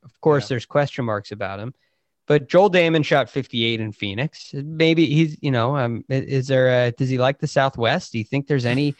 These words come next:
Speaker 2: <laughs>
Speaker 1: is there anything that you like about him? Kevin Streelman's a guy that has gone on crazy birdie runs and won tournaments like the Travelers before,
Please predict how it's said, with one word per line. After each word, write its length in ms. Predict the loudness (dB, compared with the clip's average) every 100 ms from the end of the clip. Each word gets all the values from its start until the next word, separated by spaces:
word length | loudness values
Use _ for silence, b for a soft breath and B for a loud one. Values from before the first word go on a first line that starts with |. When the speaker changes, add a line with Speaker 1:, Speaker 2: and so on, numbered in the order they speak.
| b
Speaker 2:
<laughs> 140 | b
Speaker 1:
is 140 | 0 4
there 160 | 4
anything 560 | 4 4 2 2 2 4
that 140 | 2 2
you 80 |
like 240 | 2 2 4
about 200 | 2 4
him? 220 | 0 -2 b b _
Kevin 240 | 4 4
Streelman's 480 | 2 4 6 6 4
a 40 |
guy 240 | 2 2 2
that 140 | 2 0
has 220 | -4 -8 -16 -20 0
gone 240 | 2 4
on 200 | 2 0 -4 _
crazy 460 | 0 2 2 -2
birdie 360 | 0 2 4 4
runs 380 | 4 2 -2 -4
and 220 | -6 -2
won 340 | 2 2 0
tournaments 500 | 0 0 0 -2 -2
like 140 | -4 -4
the 80 |
Travelers 520 | -2 0 0 2 -2 -2
before, 480 | -10 -4 -2 -2